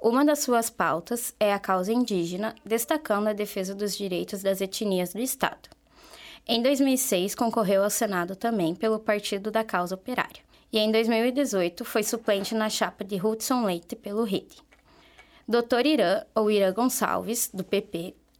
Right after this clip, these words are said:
é um médico legista que atuou no I M L de Roraima durante vinte e cinco anos. É amazonense e está em seu segundo mandato como deputado federal do Partido Progressista,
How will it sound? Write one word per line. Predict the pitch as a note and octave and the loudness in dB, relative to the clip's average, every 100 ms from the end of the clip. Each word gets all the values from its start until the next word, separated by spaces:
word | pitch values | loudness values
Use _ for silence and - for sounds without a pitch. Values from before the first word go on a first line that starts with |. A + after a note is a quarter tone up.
| _ | _
é | A#3+ C4 | 0 2
um | |
médico | A#3+ G3+ A3 C#4+ | 4 2 0 0
legista | C#4 G#3+ F#3 E3+ G#3+ | 2 2 -2 -4 -2
que | G#3+ | -2
atuou | G3+ F#3+ F3 | -2 -2 0
no | F3 | -2
I | F#3 A3+ | -2 0
M | C#4+ D4 | 4 4
L | A3 F3 F#3 | 4 2 0
de | E3+ | -4
Roraima | F3+ B3 F#3 E3 F3+ G3 | 0 2 2 0 -2 -2
durante | G#3 G#3+ G#3 G#3 | 0 0 -2 -2
vinte | G3+ G3 | -2 -4
e | |
cinco | - G3 - | -6 -6 0
anos. | B3 - - _ _ _ _ - | 0 0 -8 _ _ _ _ 2
É | G3+ | 2
amazonense | A#3+ C4+ B3+ A#3+ G3 F3+ G3+ - B3+ | 4 2 2 2 2 2 0 0 -2
e | |
está | - - F#3 | -2 -2 0
em | G3 | -2
seu | - G#3 | -4 -2
segundo | G#3 G3+ A3 B3+ | -2 0 0 2
mandato | C4 A3+ E3 F#3 - | 2 2 -2 -4 -6
como | A3+ F#3+ F#3+ | -4 -2 -2
deputado | G3 G3 - F#3+ F#3+ | -2 -6 -4 -2 -2
federal | G#3+ G#3+ A3+ F3 F3+ | -4 -2 0 0 -2
do | F#3+ | -2
Partido | G#3 G#3 G3 F#3 | -4 -4 -8 -6
Progressista, | F#3+ G3+ A#3 - - - | -4 -2 -4 -6 -12 -16